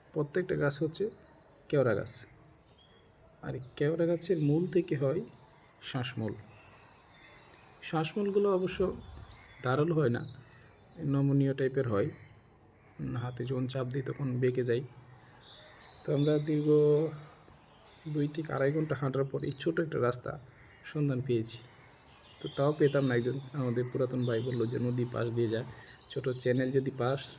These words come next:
ওই, ওই পাশ দিয়ে যদি যাই, তাহলে নাকি আমরা, আহ, রাস্তা পাবো।"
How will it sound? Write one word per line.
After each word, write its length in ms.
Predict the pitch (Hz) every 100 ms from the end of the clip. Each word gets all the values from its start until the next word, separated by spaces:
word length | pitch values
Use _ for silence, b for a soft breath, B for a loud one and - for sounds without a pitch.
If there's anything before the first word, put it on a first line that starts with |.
| -
ওই, 100 | 131 123 -
ওই 200 | 127 127
পাশ 240 | 127 123 127
দিয়ে 160 | 135
যদি 200 | 143 139
যাই, 180 | 135 113
তাহলে 240 | 117 120
নাকি 260 | 117 113 98
আমরা, 200 | 92 101
আহ, 800 | - - - - - - - 120
রাস্তা 340 | 127 131 117
পাবো।" 280 | 104 92 92